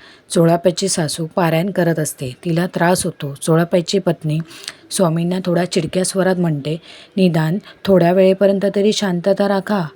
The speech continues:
असे म्हणते. स्वामी मान्य करतात, पण समज पण देतात. पारायण करताना खेळायचा आवाज ऐकू तरी कसा येतो? कोणतीही गोष्ट करताना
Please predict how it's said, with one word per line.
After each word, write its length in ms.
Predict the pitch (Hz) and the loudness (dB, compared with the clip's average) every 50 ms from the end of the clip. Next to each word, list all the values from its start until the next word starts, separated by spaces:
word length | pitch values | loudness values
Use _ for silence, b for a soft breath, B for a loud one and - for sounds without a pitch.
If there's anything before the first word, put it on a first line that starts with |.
| - - | -10 -6
असे 220 | 165 151 - 226 | -4 0 2 2
म्हणते. 400 | 214 202 185 165 143 - 143 139 123 | 4 4 2 0 -2 -4 -8 -10 -10
स्वामी 340 | - - 165 156 160 190 214 | -8 -4 -2 0 2 4 4
मान्य 340 | 202 185 160 156 160 175 | 4 2 2 0 0 0
करतात, 340 | 175 165 165 156 - 156 147 - B B B B B B B | 0 0 -2 -2 -2 -6 -10 -10 B B B B B B B
पण 120 | - 214 220 | 0 0 2
समज 400 | - - 180 160 175 208 208 - | 2 -2 -2 -2 -2 -2 -2 -2
पण 200 | - 220 208 202 | -2 -2 0 0
देतात. 280 | 190 165 - - 147 - - - | -2 -2 -4 -6 -12 -12 -8 -4
पारायण 380 | 185 180 170 165 180 190 214 202 | -2 0 2 2 2 2 0 2
करताना 520 | 190 196 180 165 - 196 185 180 165 165 - B B B B B B - | 2 0 0 0 0 0 0 0 0 -2 -6 B B B B B B 0
खेळायचा 480 | - 196 180 175 175 185 185 - 220 | 2 2 4 4 2 2 2 2 0
आवाज 360 | 202 180 165 160 165 180 - - - | 2 2 0 0 -2 -4 -6 -6 -4
ऐकू 260 | - 160 - - 202 - | -4 -4 0 0 2 2
तरी 140 | 220 208 220 | 2 0 2
कसा 300 | - 220 208 - - 220 | 2 0 0 2 2 0
येतो? 340 | 208 190 - - 170 170 - B B B B B - | 0 0 0 -2 -2 -2 -4 B B B B B -2
कोणतीही 380 | - 202 190 175 156 - 214 214 | 2 4 4 4 4 2 0 2
गोष्ट 280 | 214 208 185 - - | 2 0 0 2 0
करताना 520 | 190 185 185 160 156 - 170 165 160 160 | 0 2 2 0 0 0 -2 -2 0 -2